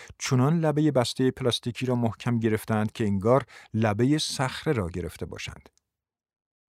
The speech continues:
السا از روی صندلی بلند می‌شود.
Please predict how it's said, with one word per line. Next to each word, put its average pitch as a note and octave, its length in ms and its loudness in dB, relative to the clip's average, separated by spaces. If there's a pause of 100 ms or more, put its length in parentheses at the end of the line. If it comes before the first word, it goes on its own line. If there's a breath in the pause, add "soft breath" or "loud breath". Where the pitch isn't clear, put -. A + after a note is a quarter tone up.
(400)
السا C#3+ 380 4
از C3 100 0
روی D#3 160 0
صندلی A#2 440 2
بلند G2+ 480 0
می‌شود. C#2+ 460 -10